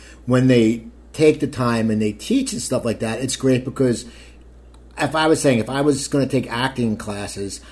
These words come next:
I would wanna take it from someone who has constantly worked instead of someone who maybe had a sh-, hit show thirty-five years ago. How did, how did you get into the business of teaching? And I mean, how long have you been doing this?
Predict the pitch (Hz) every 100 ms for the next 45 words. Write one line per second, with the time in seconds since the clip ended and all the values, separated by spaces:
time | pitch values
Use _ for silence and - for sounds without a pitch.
0 | - - 135 139 151 143 147 127 123 -
1 | - - 123 113 147 139 127 131 120 107
2 | - 131 135 - 135 117 120 123 110 -
3 | - - - - 151 135 - 135 123 -
4 | 135 123 117 113 117 117 117 120 117 110
5 | 120 110 - - 151 143 - 135 120 113
6 | 110 - - - - - 147 131 131 120
7 | 113 117 - 101 85 - - - - 151
8 | 180 180 - - 196 139 160 165 147 143
9 | 113 139 139 123 - 104 - - - 165
10 | - 117 107 107 107 123 139 135 123 120
11 | 113 113 143 113 - -